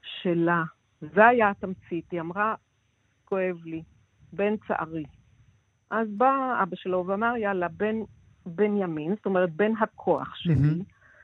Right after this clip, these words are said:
Speaker 1: שלום על ישראל, היא מתה, ואנחנו לא מכירים את המורשת שלה, ונמחקה העדות, נמחק השם הסימבולי של החוויה. זה שלא מקשיבים לאישה, ובייחוד לאישה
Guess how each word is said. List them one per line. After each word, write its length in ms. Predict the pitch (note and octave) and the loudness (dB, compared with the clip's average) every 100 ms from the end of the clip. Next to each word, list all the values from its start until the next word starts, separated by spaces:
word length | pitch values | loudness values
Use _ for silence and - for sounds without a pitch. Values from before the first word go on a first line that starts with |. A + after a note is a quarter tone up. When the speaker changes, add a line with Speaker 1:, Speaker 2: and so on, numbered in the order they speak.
| - - | -20 0
Speaker 1:
שלום 320 | F#3+ G#3 G#3+ | 6 6 6
על 100 | G3 | 2
ישראל, 540 | - E3+ D#3+ D#3 E3 F#3+ _ _ | -4 -4 -4 -4 -6 -8 _ _
היא 140 | - G#3 | -4 0
מתה, 520 | F#3+ D#3+ - E3+ E3 G3 - - - - | 0 -2 -4 -8 -8 -10 -16 -20 -12 -2
ואנחנו 360 | F3+ F#3+ G#3 G3+ | 2 2 4 6
לא 160 | G#3+ | 6
מכירים 440 | B3 - B3 G#3+ G#3+ | 4 0 0 0 -2
את 140 | - | -2
המורשת 960 | G3 G3 - - E3 D#3+ E3+ - D#3+ - | -4 -4 -8 -4 -4 -2 -4 -4 -8 -8
שלה, 420 | - D#3+ C#3+ D3 D#3 D3+ D#3 - _ - | -8 -6 -6 -6 -6 0 2 0 _ 4
ונמחקה 540 | G#3 G#3+ A3 - A3+ | 6 6 2 6 6
העדות, 600 | G#3 E3+ C#3 C3+ C#3+ - - - _ - _ _ - | 6 4 0 -6 -8 -12 -20 -20 _ -20 _ _ -4
נמחק 400 | B3+ C4 A#3+ A3+ | -2 2 2 2
השם 360 | F#3+ - F#3 E3 | -4 -2 0 0
הסימבולי 640 | E3+ - E3 D#3+ E3 D#3 | -2 -4 -4 0 0 0
של 220 | - D#3 D3+ | -4 -6 -8
החוויה. 520 | - C#3 C#3+ C#3 B2 D3+ - _ - - - - - - | -6 -6 -6 -10 -10 -12 -20 _ -20 -20 -20 -14 -14 -10
זה 220 | D3 F3+ | 2 6
שלא 340 | A#3 D#4+ C4+ C4 | 8 10 10 10
מקשיבים 960 | C4 - A3+ - - F#3+ D#3+ G3+ A#3+ | 8 4 -4 -4 0 0 2 4 6
לאישה, 640 | B3 F#3 D3+ - - A#3 A#3 | 6 4 2 -8 -4 -2 0
ובייחוד 560 | E3+ D3+ D3 D#3 - A#3+ | -2 -2 -6 -6 -4 -2
לאישה 340 | A3 F#3+ - | -2 -4 -4